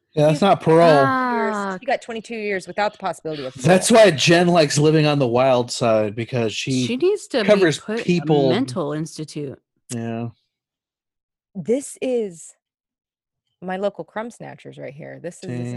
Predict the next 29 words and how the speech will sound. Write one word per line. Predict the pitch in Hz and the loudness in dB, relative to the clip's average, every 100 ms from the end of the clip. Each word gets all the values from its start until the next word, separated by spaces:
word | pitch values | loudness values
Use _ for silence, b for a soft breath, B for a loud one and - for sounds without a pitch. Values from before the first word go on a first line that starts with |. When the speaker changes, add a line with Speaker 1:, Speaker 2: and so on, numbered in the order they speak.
| 123 | -12
Speaker 2:
a | |
Speaker 1:
Dang. | |
Speaker 2:
real | 165 156 | -12 -8
deal. | 156 - | -8 -6
I | 196 247 | -4 -4
hope | 175 165 175 | -2 -4 -2
I | |
didn't | 156 147 139 | -4 -4 -8
bu-, | 147 - - | -8 -8 -6
butcher | 165 156 - 156 151 | -6 -6 -6 -4 -6
the | 143 | -10
story | - 165 151 156 | -10 -6 -6 -8
too | 247 226 | -8 -8
much, | 214 208 202 - _ b b b - | -6 -6 -10 -20 _ b b b -6
but | 214 | -4
it's | 208 | -4
pretty | - 302 254 | -6 -4 -4
nuts, | 220 - - | -4 -8 -6
right? | 170 165 202 - _ _ _ - | -2 0 -2 -6 _ _ _ -8
It's | 120 113 | -4 0
Speaker 1:
Yeah, | |
Speaker 2:
right | - | 0
Speaker 1:
that | - | 0
Speaker 2:
around | - | 0
Speaker 1:
is | - | -4
Speaker 2:
the | - | -4
corner. | 698 - - 208 208 | -4 -2 -2 -4 -6
<laughs> | |
Speaker 1:
crazy. | 262 | -8